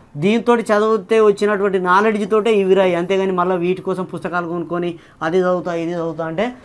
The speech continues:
అందరు గట్టినే చేసి అది రాదు ఇది రాదు అన్నిటి దగ్గర దాకా పోతావు. అందుకునే టైంలో జాబ్ అనేది మిస్ అవుతుంది. వన్ మార్క్, హాఫ్ మార్క్, మిల్లీ మార్కులలో ఉద్యోగాలు కోల్పోతారు. So జరిగేది ఇది. కాబట్టి నేను చెప్పేది ఏంటంటే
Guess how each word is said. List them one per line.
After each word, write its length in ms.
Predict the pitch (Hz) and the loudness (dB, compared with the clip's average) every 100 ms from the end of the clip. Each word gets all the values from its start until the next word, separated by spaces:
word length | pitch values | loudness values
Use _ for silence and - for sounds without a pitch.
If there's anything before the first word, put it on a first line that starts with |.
| - 151 | -14 -8
అందరు 260 | 165 185 | -2 0
గట్టినే 320 | 175 175 175 | 2 0 -2
చేసి 220 | 165 165 185 | -4 -2 -2
అది 180 | 160 | 0
రాదు 220 | 170 165 180 | 2 2 0
ఇది 180 | 160 | -2
రాదు 300 | 156 160 214 214 - | -2 0 -2 -6 -12
అన్నిటి 420 | 151 190 208 202 | -8 -4 -2 0
దగ్గర 360 | 180 175 160 196 | 2 2 4 4
దాకా 220 | 196 170 | 4 2
పోతావు. 580 | 170 175 254 262 - - | 0 2 2 0 -8 -4
అందుకునే 460 | 175 190 208 220 202 | 0 2 4 4 4
టైంలో 360 | 185 180 247 - - _ _ _ _ - _ _ - | 2 2 0 -2 -16 _ _ _ _ -20 _ _ -8
జాబ్ 280 | 165 160 156 | -2 0 0
అనేది 220 | 147 165 | -4 -6
మిస్ 180 | 156 131 | -8 -12
అవుతుంది. 340 | 127 120 127 - _ _ _ _ - | -12 -12 -14 -16 _ _ _ _ -6
వన్ 180 | 143 170 | -2 0
మార్క్, 400 | 190 190 - 131 - - | 0 0 -2 -12 -12 -2
హాఫ్ 300 | 151 196 - | 0 0 2
మార్క్, 360 | 190 170 151 147 | 0 0 -4 -6
మిల్లీ 320 | 170 190 220 | 0 0 2
మార్కులలో 540 | 233 208 170 180 180 214 | 0 0 0 -2 0 -2
ఉద్యోగాలు 400 | 175 165 160 180 | -2 -2 -2 -2
కోల్పోతారు. 640 | 165 139 123 120 127 143 - _ _ _ _ _ - | -4 -6 -6 -8 -8 -8 -12 _ _ _ _ _ -4
So 120 | 240 254 - | -2 -2 -8
జరిగేది 500 | 143 170 170 190 190 | 0 2 4 4 4
ఇది. 360 | 156 139 143 - - _ - | 0 -2 -6 -8 -20 _ 0
కాబట్టి 600 | 175 180 147 151 143 - | 4 4 0 -4 -6 -8
నేను 240 | 147 180 170 | -2 0 0
చెప్పేది 400 | 165 185 208 175 | 0 4 4 4
ఏంటంటే 500 | 156 143 135 127 | -2 -6 -6 -8